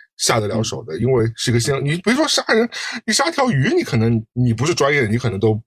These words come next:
Speaker 1: 不太容易下得了这个手，对吧？因为毕竟你要扼杀掉一个鲜活的一个活物的生命嘛。那
Speaker 2: 嗯。
Speaker 1: 我就在想说，其实在一定意义上，从另外一个角度看，杀人也没有那么难。我相信这个世界上肯定有很多没有破掉的案子啊，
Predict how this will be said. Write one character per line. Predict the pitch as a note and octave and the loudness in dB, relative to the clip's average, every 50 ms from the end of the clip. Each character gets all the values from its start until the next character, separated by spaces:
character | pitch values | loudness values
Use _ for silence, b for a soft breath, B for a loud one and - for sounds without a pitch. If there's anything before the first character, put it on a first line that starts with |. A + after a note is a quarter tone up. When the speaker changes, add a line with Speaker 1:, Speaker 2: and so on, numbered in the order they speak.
| _ _ | _ _
Speaker 1:
不 | - G#2 | -2 0
太 | A2+ - D3 A2+ | 2 2 2 2
容 | F#2 F2+ F2 F2+ | 2 0 -2 -2
易 | |
下 | F2+ - G#2 | 0 0 0
得 | F2+ E2+ | -2 -2
了 | E2 D#2 - C#2 | -4 -6 -6 -6
这 | - C2+ | -6 -8
个 | C#2 C#2+ | -8 -8
手， | - - - _ _ _ _ _ - | -10 -12 -16 _ _ _ _ _ 2
对 | A#2 G2 | 2 2
吧？ | F#2 B B B B B B B - | 2 B B B B B B B -2
因 | B2 C3 | 0 0
为 | C3+ | 0
毕 | B2 C#3+ C3+ | 0 0 0
竟 | B2+ C3+ A#2 G#2+ | 0 2 2 2
你 | G2+ | 2
要 | G2+ G2 F#2+ - - - - | 0 0 0 -2 -4 -6 -2
扼 | C3+ B2+ A2+ | 0 0 2
杀 | A2 - A2 A2+ | 2 0 0 2
掉 | A#2+ G#2 G2 | 2 0 0
一 | G2 | 0
个 | F#2+ G2 | -2 -2
鲜 | - - C3 C3 C3 | 0 2 2 2 0
活 | - F#2+ F2 F2 | 0 0 0 0
的 | G2 F#2+ F2+ E2+ | 0 0 0 -2
一 | E2+ F2 | -4 -6
个 | F#2+ G2 F#2+ F2 E2 D2+ D2 - - _ _ _ | -6 -4 -4 -4 -4 -6 -8 -10 -14 _ _ _
活 | _ - _ - G#2+ - | _ -12 _ -4 -2 0
物 | - G#2+ A2 | 2 2 2
的 | F#2+ F2 | 2 0
生 | F#2 - - G#2+ A2 | -2 0 0 2 2
命 | A#2+ A2 F2 | 2 0 -2
嘛。 | - - _ _ _ | -6 -10 _ _ _
那 | - A#3+ A3 G3+ D3+ | -2 0 0 0 0
Speaker 2:
嗯。 | - - _ _ _ _ | -4 -8 _ _ _ _
Speaker 1:
我 | - A#2 A#2 | -2 0 2
就 | B2+ E3 - | 2 2 2
在 | - A3 F3 | 0 0 0
想 | - - G#2+ F2+ | -2 -4 -6 -6
说， | G#2+ C3+ C#3 D3+ D#3+ - | -2 -2 -2 -2 0 0
其 | - - - - B3+ | 0 0 2 2 2
实 | - - F#3+ | 2 2 2
在 | F3+ - B3 | 2 2 2
一 | G#3+ G3 | 0 0
定 | F#3 A3+ G#3 G3 G3+ | 0 0 2 2 2
意 | G3 | 2
义 | F#3 E3+ | 0 0
上， | - F3+ D#3 A#2+ G#2 - _ _ - | 2 2 2 2 0 -2 _ _ -4
从 | - D3 G3 | 0 0 0
另 | D4 D#4 | 2 2
外 | - D3+ | 2 2
一 | C3+ | 2
个 | A#2 | 2
角 | - - | 0 0
度 | F2+ G#2+ | -2 -2
看， | A2 - D3 B2+ A#2 - | 0 2 2 2 0 -2
杀 | - - - A3 A3 | -2 -2 0 2 2
人 | F#3+ F#3+ | 2 2
也 | - - - | 0 0 -4
没 | A#2+ C#3 E3 | -6 -4 0
有 | - D3 C#3+ | 0 2 2
那 | D#3 D3 | 2 2
么 | G2+ F#2 E2 D2+ | 0 -2 -6 -8
难。 | - - - G#2+ | -10 -8 -4 -2
我 | G#2+ A2 | -2 0
相 | - F3+ G#3+ | 0 2 2
信 | A#3 | 2
这 | F#3+ G#3+ | 2 0
个 | G3 F3 | 0 0
世 | - G3+ | 0 0
界 | F#3 | 0
上 | F3+ F3+ D#3 B B B B B B _ | 0 -2 -4 B B B B B B _
肯 | - - G#2+ F#2 | -6 -4 -2 0
定 | B2 | 2
有 | C#3+ C#3+ D#3+ | 2 2 2
很 | - - - - C#3+ E2 D#2 D#2+ | 0 -4 -6 -4 -4 -4 -4 -4
多 | - A2+ A#2 | -4 -2 0
没 | A2+ A#2 | 2 2
有 | A2+ - | 0 0
破 | - - B2 G#2+ | -2 -2 -2 0
掉 | G2 - | 0 0
的 | E2 - | -2 -2
案 | - G2 F#2 F2+ F2 | -4 -4 -4 -6 -8
子 | - - E2 | -8 -6 -6
啊， | - | -6